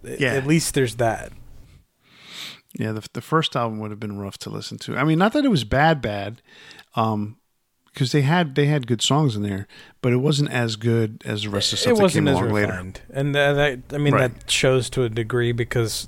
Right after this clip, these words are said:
Speaker 2: the, the songs we picked were one song from that album, so.
Speaker 1: <laughs> Yeah, one song.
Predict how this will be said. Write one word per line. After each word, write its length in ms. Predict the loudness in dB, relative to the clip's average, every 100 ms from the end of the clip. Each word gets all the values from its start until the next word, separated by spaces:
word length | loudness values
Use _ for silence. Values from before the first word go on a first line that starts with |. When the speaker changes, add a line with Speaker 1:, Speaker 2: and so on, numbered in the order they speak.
| -4
Speaker 2:
the, 260 | 0 0 -2 -14 -18 -18 -18 -14
the 140 | -4 -2
songs 420 | 2 2 2 0
we 120 | -2
picked 500 | 0 -2 -2 -6 -10
were 200 | -10 -10 -12 -18 -20 -20 -20 -20 -20 -20 -20 -20 -20 -20 -12
one 380 | 2 2 2 -4
song 320 | -6 -8 -10
from 220 | -14 -14
that 140 | -14 -14
album, 300 | -16 -20 -20 -20
so. 160 | -20 -20 -20 -20 -12
Speaker 1:
<laughs> 260 | -6 -2 -2 -4 -20 -8
Yeah, 60 | -8 -6 -16 -14
one 280 | -14 -12 -12
song. 260 | -12 -14